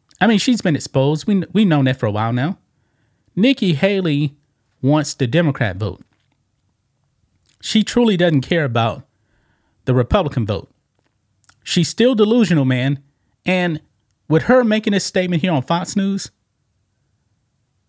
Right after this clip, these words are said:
she shouldn't support, support, or I should say, she shouldn't expect any true Republican support on this.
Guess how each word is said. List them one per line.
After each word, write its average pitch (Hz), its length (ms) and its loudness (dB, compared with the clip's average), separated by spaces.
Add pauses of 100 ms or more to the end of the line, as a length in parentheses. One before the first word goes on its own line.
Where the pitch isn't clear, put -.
(240)
she 247 240 0
shouldn't 185 260 0
support, 151 520 -4 (200)
support, 196 480 0
or 135 320 -2 (140)
I 156 100 0
should 143 180 -6
say, 135 280 -2
she 185 200 -4
shouldn't 175 240 0
expect - 680 -4 (920)
any 233 300 4
true 208 280 0
Republican 160 560 0
support 156 380 0
on 110 120 -2
this. - 260 -10